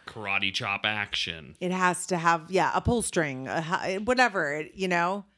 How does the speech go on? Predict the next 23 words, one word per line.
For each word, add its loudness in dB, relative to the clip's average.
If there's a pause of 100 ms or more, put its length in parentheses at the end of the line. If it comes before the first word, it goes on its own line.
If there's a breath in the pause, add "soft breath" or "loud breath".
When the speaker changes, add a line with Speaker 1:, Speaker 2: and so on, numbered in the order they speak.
Speaker 1:
I 4
mean, 0
that's 2
why 2
I 4
love -4
my -8
Beanie -4
Babies -12
so -14
much, -14
'cause -8
they 0
were -2
Speaker 2:
Yeah. -6
Speaker 1:
just -4
things, -8
you -8
know? -6
Speaker 2:
Yeah, -12
you -8
loved -10
'em. -12